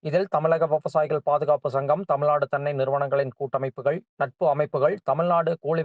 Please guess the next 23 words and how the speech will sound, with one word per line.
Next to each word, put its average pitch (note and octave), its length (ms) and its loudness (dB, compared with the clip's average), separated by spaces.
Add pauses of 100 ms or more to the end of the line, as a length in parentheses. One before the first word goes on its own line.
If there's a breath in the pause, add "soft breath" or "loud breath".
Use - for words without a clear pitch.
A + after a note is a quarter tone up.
விவசாயிகள் C#3+ 540 0
சங்கம், D3 260 0
தமிழ்நாடு D3 420 0
காவேரி C#3 520 0
உழவர்கள் C#3 440 2
பாதுகாப்பு C#3 500 0
இயக்கம், C3 440 -2
ஈஸ்ட் C#3+ 340 -8
கோஸ்ட் E3+ 260 -2
தென்னை D3 260 -2
விவசாயிகள் C#3 600 -2
சங்கம், D3 280 2
கர்நாடக C#3+ 480 2
ராஜ்ய B2+ 380 2
ரைத் C3 340 0
சங்கம், C#3 260 0 (460)
தென்னை D#3+ 220 2
விவசாயிகள் E3 580 0
கூட்டமைப்பு, D#3 460 -2 (100)
தமிழ்நாடு D3+ 400 2
விவசாய C#3+ 460 0
சங்கங்களின் C#3+ 520 -2
கூட்டு G#3 220 -4